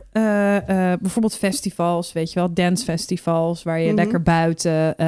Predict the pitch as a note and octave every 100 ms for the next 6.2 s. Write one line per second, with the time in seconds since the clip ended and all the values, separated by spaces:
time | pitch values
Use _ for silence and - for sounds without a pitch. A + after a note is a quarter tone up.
0 | - G#3 G3 F3+ F3 F3 E3+ E3+ - E3+
1 | F3 E3+ - E3+ - - - - A#3+ A3
2 | F3+ E3 D#3 D#3 - F3 F3 E3+ E3 D#3
3 | D3+ D#3 - E3 D#3 - E3 D#3+ E3+ G#3+
4 | A3+ A3 G#3+ F#3+ E3 D#3 D#3 - - G#3+
5 | G#3+ - F#3+ E3+ D#3+ D#3 F3 A3 A#3+ A3
6 | G#3+